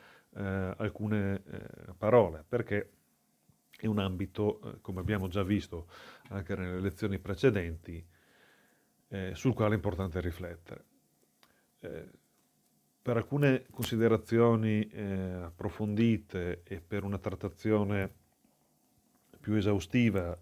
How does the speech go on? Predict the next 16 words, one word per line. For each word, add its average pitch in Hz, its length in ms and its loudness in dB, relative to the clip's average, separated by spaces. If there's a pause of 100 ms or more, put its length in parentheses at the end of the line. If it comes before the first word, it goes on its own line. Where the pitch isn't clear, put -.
(100)
di - 100 -20
quella 95 240 -4
che 90 120 -10
farò, 95 560 -2 (100)
eh, 87 560 -8
io, 113 580 4
eh, 64 420 -8 (220)
vi 101 120 -4
consiglierei 107 580 0
di 101 120 0
vedere 101 560 2 (960)
il 117 140 -6
volume 117 500 6
di 101 280 -2 (180)
Alessandra 104 840 -2
Pescarolo, 113 920 2